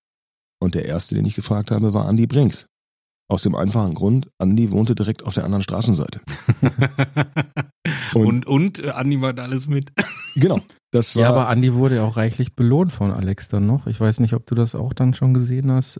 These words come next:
Speaker 3: Er ist ja maßgeblich beteiligt an dem Film
Speaker 2: Full
Speaker 3: Hier
Speaker 2: Circle
Speaker 3: Full
Speaker 2: Rock'n'Roll.
Speaker 3: Circle, genau.
Speaker 2: Ja.
Speaker 1: Der Mann hat sich vorbereitet, das ist wirklich fantastisch.
Speaker 2: Ja, das weiß ich auch. Und,
Speaker 3: Der
Speaker 2: äh, den
Speaker 3: Wikipedia-Eintrag
Speaker 2: Film
Speaker 3: war relativ übersichtlich, ne?
Speaker 2: N-,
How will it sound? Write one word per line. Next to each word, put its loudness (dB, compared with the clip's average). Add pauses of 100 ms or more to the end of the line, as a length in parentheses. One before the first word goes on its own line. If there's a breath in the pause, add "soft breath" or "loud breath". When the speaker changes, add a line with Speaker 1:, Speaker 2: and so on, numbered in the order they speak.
Speaker 3:
Er -2
ist -4
ja -2 (120)
maßgeblich -2
beteiligt -2
an 0
dem 2
Film 0 (100)
Speaker 2:
Full 0
Speaker 3:
Hier 4
Speaker 2:
Circle 0
Speaker 3:
Full 0 (140)
Speaker 2:
Rock'n'Roll. 0
Speaker 3:
Circle, 0
genau. -2
Speaker 2:
Ja. -2 (260)
Speaker 1:
Der 2
Mann 4
hat 2
sich 0
vorbereitet, 0
das -6
ist -6
wirklich -4
fantastisch. -2
Speaker 2:
Ja, 0
das -4
weiß 0
ich -4
auch. -4
Und, -2
Speaker 3:
Der 4
Speaker 2:
äh, 2
den 4
Speaker 3:
Wikipedia-Eintrag 4 (120)
Speaker 2:
Film 2
Speaker 3:
war 2
relativ 2
übersichtlich, 0
ne? 0
Speaker 2:
N-, -4